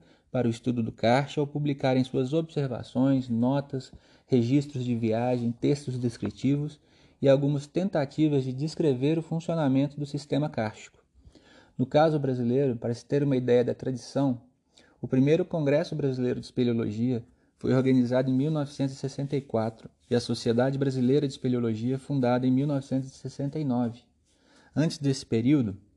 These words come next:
podemos destacar o nome de alguns pre-, precursores, que, assim como os estrangeiros mencionados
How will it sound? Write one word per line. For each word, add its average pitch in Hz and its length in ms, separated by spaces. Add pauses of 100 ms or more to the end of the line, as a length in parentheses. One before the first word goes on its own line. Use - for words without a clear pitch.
(500)
podemos 135 380
destacar 131 520
o 123 40
nome 127 240
de 131 80
alguns 127 280
pre-, 147 220
precursores, 143 1080 (300)
que, 127 140
assim 160 320
como 156 180
os 135 80
estrangeiros 139 600
mencionados 127 840